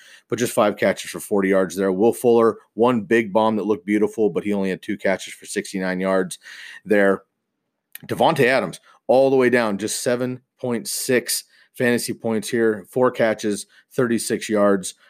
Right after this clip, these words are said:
for, uh, my boy Tay Adams. He will bounce back most, uh, certainly. Curtis Samuel, a lot of preseason hype, just three catches, thirty-two yards. I was pumping the brakes a little bit. I'm glad that I did. Devin Funchess, just a side note, not many people were starting him, I'm sure, but he was placed on the I R, unfortunately. A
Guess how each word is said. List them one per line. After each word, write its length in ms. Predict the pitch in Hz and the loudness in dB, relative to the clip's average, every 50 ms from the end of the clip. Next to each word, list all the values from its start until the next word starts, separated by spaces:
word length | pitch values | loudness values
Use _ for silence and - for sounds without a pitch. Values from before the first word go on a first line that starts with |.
| _ _ | _ _
for, 360 | - 117 110 107 101 98 87 | 0 2 2 4 4 4 2
uh, 160 | 90 92 92 | 2 0 -2
my 120 | 98 92 92 | -2 -4 -4
boy 340 | 85 92 101 104 101 98 98 - - _ _ | -2 0 2 2 2 0 -2 -6 -14 _ _
Tay 240 | - - - 120 107 | -10 -6 -2 0 2
Adams. 440 | 104 101 104 101 101 101 101 95 - | 2 2 2 2 0 0 -2 -4 -4
He 120 | - 113 | -4 -2
will 280 | 107 98 101 98 95 87 | 0 0 0 0 -2 -2
bounce 300 | - - - 90 90 - | -4 -4 -4 -4 -6 -4
back 320 | - - 98 90 85 - | -2 0 0 0 -2 -2
most, 300 | 92 87 87 - - - _ _ - | -6 -6 -6 -6 -10 -14 _ _ -10
uh, 220 | 92 85 - - 101 - | -8 -6 -6 -6 -8 -8
certainly. 540 | - - - 120 101 92 90 92 98 104 - - - - - - _ _ _ | -8 -2 0 0 0 0 -2 -4 -6 -6 -8 -16 -20 -20 -20 -20 _ _ _
Curtis 280 | - - 202 247 - - | -2 0 0 2 2 2
Samuel, 500 | - 165 170 160 135 104 80 78 - _ - | 2 2 4 4 2 2 0 -2 -6 _ 0
a 80 | 101 | 0
lot 420 | 101 98 101 107 113 123 135 135 131 | 2 2 2 2 4 4 4 4 4
of 280 | 127 113 98 - - _ | 2 0 -2 -6 -14 _
preseason 560 | - 143 135 117 - - 131 120 104 113 101 | -4 -4 -2 -2 -2 -2 -2 -2 -2 -4 -4
hype, 300 | 92 123 127 139 139 143 - - 120 | -2 0 0 0 0 -2 -8 -18 -10
just 260 | 98 123 123 - - | -8 -6 -6 -6 -6
three 180 | - 139 147 135 | -4 -2 -2 -2
catches, 420 | 139 - 127 127 123 - 127 113 | -2 -2 -2 -2 -2 -4 -8 -8
thirty-two 500 | - - 117 113 120 123 120 - - 127 | -2 -2 -2 0 0 -4 -4 -2 -2 0
yards. 540 | 120 117 110 107 107 107 107 104 101 - - _ - - _ _ | 2 2 4 4 4 4 4 2 -2 -6 -12 _ -20 -20 _ _
I 60 | - 90 | -6 -6
was 120 | 92 - | -6 -4
pumping 260 | - 123 113 98 110 | -2 -4 -4 -2 -2
the 80 | 120 107 | -2 2
brakes 280 | 107 117 117 113 - | 2 2 2 2 0
a 40 | 120 | -2
little 180 | 113 110 110 110 | 0 0 2 2
bit. 180 | 101 113 107 | 2 2 0
I'm 140 | 92 87 85 | 0 -2 -2
glad 240 | 90 98 104 104 95 | -2 0 0 0 0
that 100 | 107 107 | 0 0
I 60 | 113 | 0
did. 400 | 104 90 104 101 101 98 85 - _ _ - - _ _ _ _ _ _ _ _ _ _ | 0 2 2 2 2 0 -4 -8 _ _ -20 -20 _ _ _ _ _ _ _ _ _ _
Devin 240 | - 135 135 135 127 | 0 2 2 2 0
Funchess, 480 | 104 - 147 151 147 - 147 131 - - | 0 0 0 0 2 0 0 0 0 -4
just 160 | 120 104 110 | -6 -6 -6
a 40 | 107 | -4
side 280 | - 139 123 127 123 | 0 0 0 2 2
note, 200 | 127 123 127 107 | 0 0 0 0
not 180 | 85 104 107 107 | 0 -2 -2 -2
many 120 | 107 101 | -4 -4
people 180 | 101 117 110 98 | -4 -4 -4 -4
were 60 | 101 | -6
starting 300 | - - 113 101 95 113 | -4 -2 -2 -2 -2 -4
him, 80 | 110 98 | -6 -6
I'm 120 | 92 92 | -6 -8
sure, 220 | - - 117 110 | -6 -4 -4 -4
but 100 | 95 90 | -4 -2
he 120 | 95 113 117 | -2 0 0
was 100 | 104 - | -2 -2
placed 320 | - - 117 104 101 - | -2 -2 0 0 0 0
on 80 | 113 95 | -2 -4
the 120 | 98 - | -2 -2
I 200 | 90 98 98 104 | 0 0 2 2
R, 260 | 101 101 101 98 - | 2 2 2 2 0
unfortunately. 920 | 82 95 90 - - - 117 113 107 - - 113 107 101 104 107 107 104 | -2 -4 -6 -6 -4 0 0 0 0 0 -4 -4 -4 -2 0 0 0 0
A 60 | 101 | -2